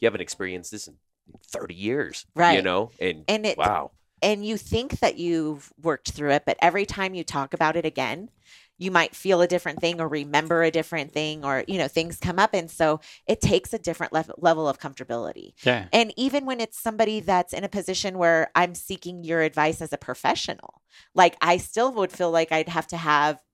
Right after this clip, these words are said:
Speaker 2: a couple of conversations with you before I felt comfortable saying something like that at that time.
Speaker 3: Yeah.
Speaker 2: Because I wasn't,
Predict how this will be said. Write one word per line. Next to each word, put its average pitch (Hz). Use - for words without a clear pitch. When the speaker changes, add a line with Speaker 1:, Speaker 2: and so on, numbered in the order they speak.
Speaker 2:
a 160
couple 165
of 160
conversations 170
with 165
you 160
before 156
I 156
felt 156
comfortable 160
saying 185
something 117
like 117
that 120
at 180
that 165
time. 151
Speaker 3:
Yeah. 117
Speaker 2:
Because 220
I 202
wasn't, 185